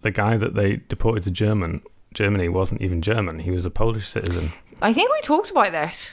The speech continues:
Speaker 1: Yeah, he was called Jacques Palisz.
Speaker 2: Yeah.
Speaker 1: And, um, he, his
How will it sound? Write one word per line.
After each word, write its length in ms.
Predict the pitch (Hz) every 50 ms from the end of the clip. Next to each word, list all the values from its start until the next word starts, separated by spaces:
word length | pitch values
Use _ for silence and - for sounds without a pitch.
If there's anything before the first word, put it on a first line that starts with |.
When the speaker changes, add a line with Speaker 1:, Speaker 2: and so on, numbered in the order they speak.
| - _
Speaker 1:
Yeah, 260 | - 104 104 110 95 90
he 100 | 92 101
was 80 | 95 -
called 200 | - 110 98 92
Jacques 220 | 104 110 - - - 107 92 - - -
Palisz. 440 | - - 107 107 92 82 80 - - - - - - 214
Speaker 2:
Yeah. 260 | 208 196 180 160 - - - - - - - - - _ -
Speaker 1:
And, 460 | 101 92 92 92 90 92 87 - -
um, 460 | 95 92 92 92 92 92 90 90 92 - - - - - - - - _ _ _ _ _ - 370 359 - - - -
he, 400 | - - 117 113 113 113 117 - -
his 360 | 98 92 117 113 107 - -